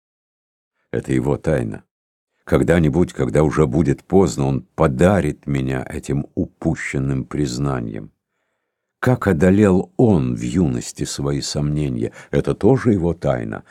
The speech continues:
Она-то и возводит его на новую высоту.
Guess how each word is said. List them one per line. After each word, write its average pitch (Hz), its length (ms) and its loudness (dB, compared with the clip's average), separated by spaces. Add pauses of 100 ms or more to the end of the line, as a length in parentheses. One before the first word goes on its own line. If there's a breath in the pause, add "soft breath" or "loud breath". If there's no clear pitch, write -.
(160 soft breath)
Она-то 76 380 2
и 76 80 8
возводит 78 800 2
его 73 220 2
на 67 120 0
новую 65 380 0
высоту. 71 640 -4